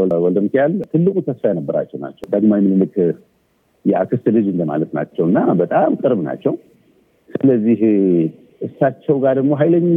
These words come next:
ቀረቤታ ስለነበራቸው ዳግማዊ ምኒልክ ታማኝ አሽከራቸውም መሆን ብቻ ሳይሆን እውቀትም የተሞሉ በጦር ስልት የበሰሉ ሀገራቸውን የሚወዱ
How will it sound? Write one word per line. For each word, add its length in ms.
ቀረቤታ 380
ስለነበራቸው 680
ዳግማዊ 300
ምኒልክ 260
ታማኝ 280
አሽከራቸውም 600
መሆን 240
ብቻ 240
ሳይሆን 320
እውቀትም 540
የተሞሉ 520
በጦር 280
ስልት 280
የበሰሉ 460
ሀገራቸውን 560
የሚወዱ 380